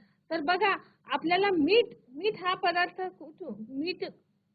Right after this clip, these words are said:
कुठून मिळतं हे माहितीये का तुम्हाला? तर ते मी सांगते तुम्हाला, समुद्रापासून आपल्याला ते मीठ मिळतं. नंतर मी तुम्हाला प्रश्न विचारणार आहे, लक्षात ठेवायचं. मीठ आपल्याला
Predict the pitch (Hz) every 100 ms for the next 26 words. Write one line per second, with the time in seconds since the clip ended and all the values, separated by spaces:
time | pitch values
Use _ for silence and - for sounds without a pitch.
0 | - 311 403 381 370 392 370 339 359 403
1 | 381 359 339 339 320 330 330 - _ _
2 | _ 294 320 392 202 285 294 302 294 262
3 | 277 277 294 285 277 - 269 262 254 254
4 | 294 285 247 294 302 262 226 233 254 254
5 | 320 339 349 320 320 302 285 - - _
6 | - 262 277 349 349 349 349 349 349 349
7 | 339 349 359 339 320 330 349 349 339 302
8 | 339 370 - 349 311 311 359 294 285 302
9 | 311 285 269 269 349